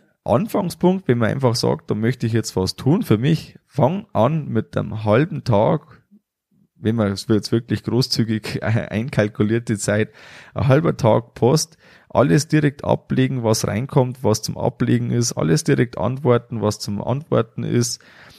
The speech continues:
Oder es können ja auch irgendwie die, die Stiere bestellen für die nächste Samenlieferung oder was auch immer.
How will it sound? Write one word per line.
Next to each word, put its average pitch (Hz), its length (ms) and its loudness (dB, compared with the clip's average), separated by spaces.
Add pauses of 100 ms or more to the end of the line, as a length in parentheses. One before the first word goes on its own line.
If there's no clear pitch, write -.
(140)
Oder 104 180 2
es 101 120 0
können 117 300 0
ja 87 180 0
auch 113 160 0
irgendwie 110 380 0
die, 104 420 0
die 98 160 -4
Stiere 139 380 2
bestellen 117 500 -2
für 113 100 0
die 107 120 0
nächste 110 340 -4
Samenlieferung 113 840 0
oder 107 160 -2
was 110 280 -2
auch 120 140 0
immer. 143 320 0